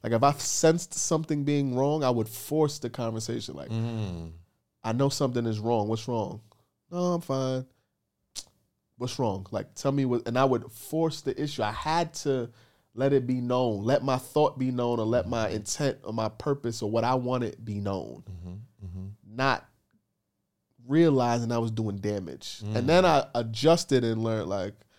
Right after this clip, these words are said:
Speaker 1: "Are you okay?" "Yeah, I'm fine." "Are you sure?" "Yeah, I'm fine." "Listen, if you do wanna speak,
Speaker 2: Mm.
Speaker 1: if I'm the person you choose to speak to,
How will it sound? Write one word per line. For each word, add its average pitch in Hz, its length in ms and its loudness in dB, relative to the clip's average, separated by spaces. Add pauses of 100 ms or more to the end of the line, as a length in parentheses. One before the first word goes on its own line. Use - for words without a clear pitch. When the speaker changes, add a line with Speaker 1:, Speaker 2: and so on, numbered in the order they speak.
(880)
Speaker 1:
"Are 143 60 0
you 165 100 4
okay?" 214 360 -2 (760)
"Yeah, 190 240 -2
I'm 185 140 -6
fine." 135 520 -6 (240)
"Are 139 80 -6
you 135 80 -2
sure?" 160 320 -2 (1400)
"Yeah, 185 120 -4
I'm 190 80 -2
fine." 156 320 -2 (920)
"Listen, 110 420 -10 (960)
if 107 140 -6
you 110 100 -2
do 127 160 0
wanna 151 240 0
speak, 156 360 -6 (1400)
Speaker 2:
Mm. 87 440 -6 (180)
Speaker 1:
if 117 140 -4
I'm 135 160 2
the 139 60 -2
person 143 380 -4
you 131 80 -2
choose 139 260 -4
to 131 80 -8
speak 131 300 -4
to, 113 280 -6